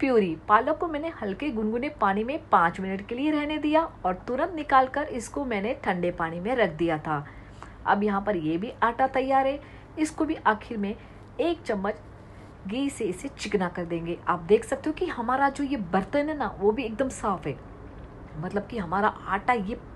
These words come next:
perfect लग रहा है और इसमें मोन भी perfect है, इसकी ये निशानी। अब यहाँ पर ये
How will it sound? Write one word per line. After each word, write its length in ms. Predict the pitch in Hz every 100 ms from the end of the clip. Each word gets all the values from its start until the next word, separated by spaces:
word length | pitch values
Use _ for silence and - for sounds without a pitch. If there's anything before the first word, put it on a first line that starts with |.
| -
perfect 460 | 156 - 269 277
लग 260 | 165 170 165
रहा 140 | 175
है 100 | 151
और 180 | - 160
इसमें 220 | 180 220 202
मोन 320 | 170 202 214
भी 80 | 285 -
perfect 420 | 190 - 233 226
है, 140 | 262 -
इसकी 240 | 202 - 196
ये 140 | 269
निशानी। 560 | 311 269 - 170 156 151 - - - -
अब 200 | - 262
यहाँ 220 | 247 233
पर 160 | 240 254
ये 160 | 233